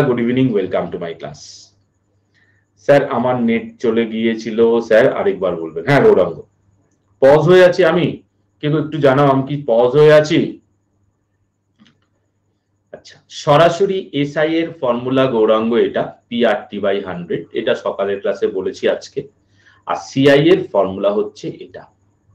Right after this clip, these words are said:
amount equal to P into one plus R by hundred whole to the power N। সিআই কিভাবে বার করি? Amount থেকে principal minus করি, অ্যামাউন্টের জায়গায় এটা বসাতেই পারি, পি common নিয়ে নিলাম, এটা হয়ে গেল সিআই। কিন্তু আমরা এগুলো কিছুই করি না। স্যার,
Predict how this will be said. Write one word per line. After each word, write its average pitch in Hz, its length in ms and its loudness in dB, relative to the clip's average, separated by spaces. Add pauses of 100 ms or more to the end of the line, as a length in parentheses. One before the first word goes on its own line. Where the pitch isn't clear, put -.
(160)
amount 120 460 -2
equal 107 320 -4
to 139 140 -6
P - 20 -20 (160)
into 95 180 -12 (160)
one 90 160 -10
plus - 200 -6
R 85 220 2
by 95 100 4 (100)
hundred 82 300 -4
whole - 180 -4
to - 120 -16
the - 100 -20
power 80 220 4 (120)
N। - 40 -12 (680)
সিআই 160 480 4
কিভাবে 156 380 4
বার 139 120 6 (120)
করি? 147 160 4 (100)
Amount 117 380 0
থেকে 123 160 0
principal 110 600 -2 (120)
minus 98 340 -6 (120)
করি, 113 240 -4
অ্যামাউন্টের 95 540 -2
জায়গায় 101 240 4
এটা 104 100 2 (100)
বসাতেই 104 460 -2 (100)
পারি, 107 180 2 (320)
পি 101 100 -10 (100)
common 95 280 -4 (100)
নিয়ে 98 160 -6
নিলাম, 101 220 -2 (100)
এটা - 200 -4
হয়ে 78 180 -6
গেল - 160 -2
সিআই। - 340 -16 (380)
কিন্তু 170 240 2
আমরা 165 160 2
এগুলো 131 220 4 (100)
কিছুই 107 360 -2
করি 82 220 -6
না। - 60 -16 (440)
স্যার, 139 120 4